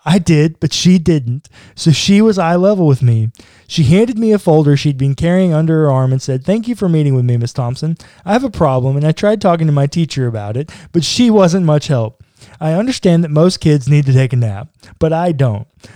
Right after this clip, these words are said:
So rather than being bored and made to lie down during the, that time, I have an idea.'" Miss Thompson then handed over Joey's folder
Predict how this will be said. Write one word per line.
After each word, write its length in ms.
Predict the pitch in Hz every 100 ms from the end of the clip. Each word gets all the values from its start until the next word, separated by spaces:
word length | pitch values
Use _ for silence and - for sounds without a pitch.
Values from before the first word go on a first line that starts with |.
| _
So 500 | - 180 160 151 147 151
rather 320 | 165 240 269
than 180 | 208 190
being 220 | 190 185
bored 580 | 135 165 147 131 143 -
and 120 | 156
made 240 | 160 190 175
to 80 |
lie 220 | 180 165 156
down 340 | 151 151 151
during 200 | 143 143
the, 220 | 143 151 - _ _
that 260 | 147 147
time, 360 | - 202 175 160
I 100 | 180
have 160 | 180 165
an 80 |
idea.'" 420 | 160 170 202 135 131 - _ _ _ _ _
Miss 160 | 160 -
Thompson 400 | 185 175 170 156
then 140 | 185
handed 380 | 180 170 196 202
over 200 | 170 165
Joey's 380 | 143 139 147 -
folder 500 | 147 120 110 117